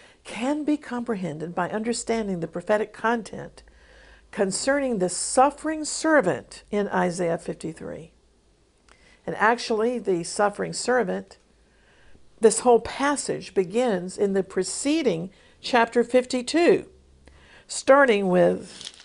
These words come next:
verse thirteen, which says, "Behold, my servant shall deal wisely.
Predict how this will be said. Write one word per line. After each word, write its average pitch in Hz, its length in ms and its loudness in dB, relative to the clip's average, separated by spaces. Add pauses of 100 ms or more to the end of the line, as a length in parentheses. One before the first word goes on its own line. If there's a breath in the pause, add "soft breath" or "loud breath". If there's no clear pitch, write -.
(360)
verse 208 400 2
thirteen, 214 960 -2 (1120 loud breath)
which 220 180 4
says, 214 520 2
"Behold, 214 680 4
my 202 200 2
servant 190 580 -2
shall 175 220 -4
deal 185 360 -2
wisely. 180 760 -2